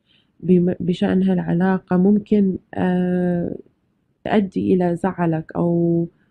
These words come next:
عم شوفك عم تخرب على حالك كتير.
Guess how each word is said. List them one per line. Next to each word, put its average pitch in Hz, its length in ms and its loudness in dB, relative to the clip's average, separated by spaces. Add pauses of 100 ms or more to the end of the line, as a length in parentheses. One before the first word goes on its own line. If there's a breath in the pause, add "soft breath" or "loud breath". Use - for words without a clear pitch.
(1600)
عم 196 60 2
شوفك 247 340 2
عم 196 140 2
تخرب 202 500 0
على 175 220 -2
حالك 202 440 0
كتير. 165 720 -2